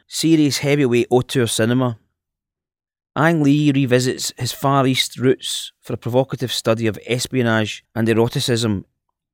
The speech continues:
in pre-revolution Shanghai. Mexican Carlos Regados is emerging as one of the most talented figures in world cinema,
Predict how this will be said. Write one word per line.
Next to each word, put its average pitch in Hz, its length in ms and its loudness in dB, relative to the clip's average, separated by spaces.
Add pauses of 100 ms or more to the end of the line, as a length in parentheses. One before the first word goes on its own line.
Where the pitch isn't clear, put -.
in 104 120 -2
pre-revolution 120 1400 -2
Shanghai. 110 680 -4 (1200)
Mexican 151 480 0
Carlos 131 420 2
Regados 120 640 0
is 113 140 -4
emerging 123 360 0
as 120 80 -4
one 139 120 0
of 135 40 2
the 131 80 0
most 123 360 -2
talented 135 400 -6
figures 120 340 0
in 110 80 -2
world 117 220 0
cinema, 117 440 -2